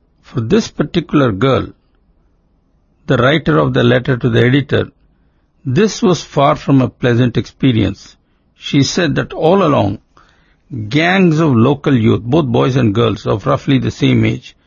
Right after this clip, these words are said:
were teasing her and even hurling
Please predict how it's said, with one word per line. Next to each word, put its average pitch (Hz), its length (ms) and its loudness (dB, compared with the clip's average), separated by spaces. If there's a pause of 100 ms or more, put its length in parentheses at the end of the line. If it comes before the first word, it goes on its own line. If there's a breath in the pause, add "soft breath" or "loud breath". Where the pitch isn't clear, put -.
(240)
were 139 120 -6 (200)
teasing 202 440 4
her 98 140 -2 (360)
and 151 220 2
even 185 300 2
hurling 156 500 0